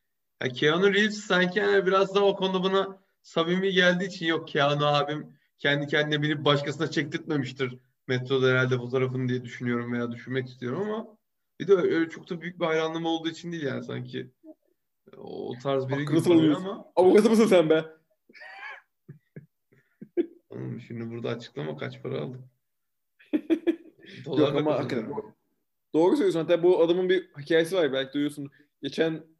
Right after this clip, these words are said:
Speaker 2: hatta geçen senede herhalde uçaktan,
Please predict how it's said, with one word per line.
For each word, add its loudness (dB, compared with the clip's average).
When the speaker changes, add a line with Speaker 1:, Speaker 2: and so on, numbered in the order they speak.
Speaker 2:
hatta -4
geçen -6
senede -2
herhalde -4
uçaktan, -4